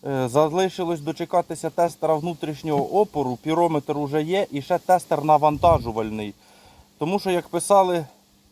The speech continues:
конструктивні критики в коментарях,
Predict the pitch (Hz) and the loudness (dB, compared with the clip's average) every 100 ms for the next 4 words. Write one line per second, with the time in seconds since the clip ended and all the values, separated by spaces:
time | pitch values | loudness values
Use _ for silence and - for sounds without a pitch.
0 | _ - - _ - - _ _ 180 175 | _ -20 -20 _ -20 -20 _ _ -2 -2
1 | - 185 - 220 196 190 185 196 190 139 | 0 -2 2 2 2 -2 2 2 2 -2
2 | - 113 107 _ - _ _ _ _ - | -4 -6 -6 _ -20 _ _ _ _ -20
3 | - 165 160 156 165 185 226 | -4 0 0 0 2 4 2